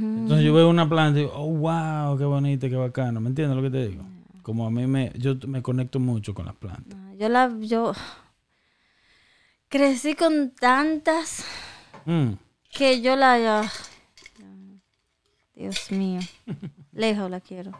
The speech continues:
Speaker 2: Pero
Speaker 1: ¿Verdad?
Speaker 2: ya me, sí, ya como ya me estoy volviendo toda una señora, una doña, ya me
Speaker 1: Ujú.
Speaker 2: gustan más.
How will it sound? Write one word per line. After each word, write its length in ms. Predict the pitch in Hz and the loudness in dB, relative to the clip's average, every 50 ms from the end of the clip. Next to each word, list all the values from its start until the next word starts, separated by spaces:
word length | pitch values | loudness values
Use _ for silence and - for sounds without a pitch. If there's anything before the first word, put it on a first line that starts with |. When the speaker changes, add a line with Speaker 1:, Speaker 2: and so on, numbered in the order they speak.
| - - - _ - - - - - - | -20 -20 -20 _ -20 -20 -18 -18 -8 0
Speaker 2:
Pero 120 | 170 190 | 4 6
Speaker 1:
¿Verdad? 60 | 262 269 | 8 10
Speaker 2:
ya 120 | 269 277 | 10 8
me, 200 | 294 302 285 269 | 8 6 2 0
sí, 260 | - - 262 240 220 | -2 -4 -2 -2 0
ya 280 | 220 247 254 269 277 277 277 | 4 6 6 6 6 4 2
como 320 | 285 262 262 254 247 247 | 0 0 2 2 2 0
ya 240 | 226 226 233 240 247 | 2 4 4 4 4
me 180 | 262 277 285 | 4 2 0
estoy 300 | 302 - - - 269 277 | -2 -2 0 0 2 2
volviendo 540 | 269 262 262 262 262 254 254 262 262 262 254 | 2 2 2 2 2 0 0 -2 0 -2 -2
toda 300 | 254 - 247 247 254 254 | -2 -2 -2 0 0 0
una 280 | 254 254 254 262 262 247 | 0 0 0 -2 -2 -2
señora, 480 | - 277 262 254 247 240 226 214 214 214 | -2 -2 0 2 2 4 2 2 0 0
una 200 | 220 226 226 226 | 0 0 0 0
doña, 420 | 220 202 190 185 202 208 220 220 220 | 0 -2 -2 -2 -4 -4 -4 -4 -4
ya 120 | 202 196 202 | -4 0 0
me 140 | 202 202 - | 2 2 2
Speaker 1:
Ujú. 120 | 117 220 | 0 -2
Speaker 2:
gustan 360 | 220 147 - 208 202 202 190 | -4 -6 -6 -6 -6 -6 -6
más. 200 | 175 180 - - | -6 -8 -10 -12